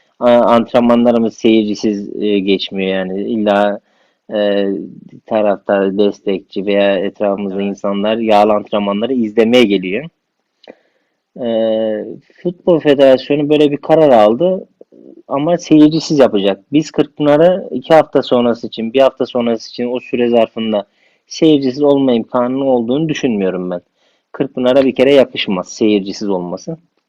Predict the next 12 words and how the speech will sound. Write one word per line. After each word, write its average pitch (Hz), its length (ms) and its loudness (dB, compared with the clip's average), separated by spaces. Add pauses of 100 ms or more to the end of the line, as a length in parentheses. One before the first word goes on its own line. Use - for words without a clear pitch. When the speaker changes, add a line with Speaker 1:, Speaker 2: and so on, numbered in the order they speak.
(680)
Speaker 1:
Ee, 120 340 0
ve 160 100 4
pehlivanlar 175 600 4
olarak 117 440 4
da, 190 100 6 (100)
e, 135 220 0 (1120)
bu 131 320 -2
ortam 156 560 4 (220)
Haziran'ın 147 520 2
ortasında 135 640 0
bittiğini 131 1000 -2
düşünürsek, 123 600 0